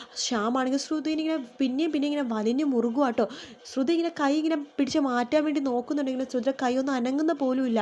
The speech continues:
ആ രീതിയിലാണ് ശ്യാം രണ്ട് കൈ വെച്ച് ശ്രുതിനെ വലിച്ചു മുറുക്കിയിരിക്കുന്നത്. ശ്യാമാണെങ്കിൽ വീണ്ടും വീണ്ടും പറഞ്ഞുകൊണ്ടിരിക്കുകയാണ്, "അഞ്ജലിനെ ഞാൻ,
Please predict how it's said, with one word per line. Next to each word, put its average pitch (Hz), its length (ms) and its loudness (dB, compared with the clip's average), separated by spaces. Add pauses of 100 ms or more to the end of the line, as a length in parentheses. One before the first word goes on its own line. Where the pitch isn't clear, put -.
(320)
ആ 269 180 4
രീതിയിലാണ് 285 520 2
ശ്യാം 240 220 -2
രണ്ട് 233 300 2
കൈ 269 140 4
വെച്ച് 240 180 -4
ശ്രുതിനെ 233 320 0
വലിച്ചു 208 420 -4
മുറുക്കിയിരിക്കുന്നത്. 220 680 0 (1600)
ശ്യാമാണെങ്കിൽ 247 640 0
വീണ്ടും 233 320 2
വീണ്ടും 254 200 2
പറഞ്ഞുകൊണ്ടിരിക്കുകയാണ്, 233 680 2
"അഞ്ജലിനെ 220 380 2
ഞാൻ, 311 220 0